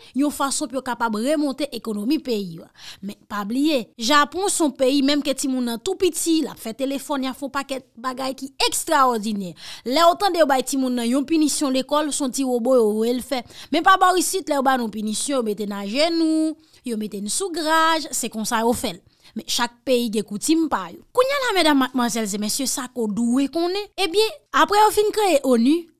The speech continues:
lòt peyi bezwen lajan pou yo konstwi. Pa bliye: Etazini li menm s on peyi k tèlman entèlijan.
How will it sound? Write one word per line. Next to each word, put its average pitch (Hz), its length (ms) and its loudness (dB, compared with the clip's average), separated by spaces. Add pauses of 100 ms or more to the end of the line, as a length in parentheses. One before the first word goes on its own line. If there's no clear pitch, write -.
lòt 302 240 4
peyi 330 280 2
bezwen 240 280 2
lajan 240 320 0
pou 226 120 -6
yo 208 140 -2
konstwi. 254 460 -4
Pa 330 240 4
bliye: 349 320 4
Etazini 277 520 0
li 233 120 0
menm 311 240 2
s 302 160 -4
on 233 100 -4
peyi 233 200 -2
k - 100 -20
tèlman 370 380 4
entèlijan. 269 560 0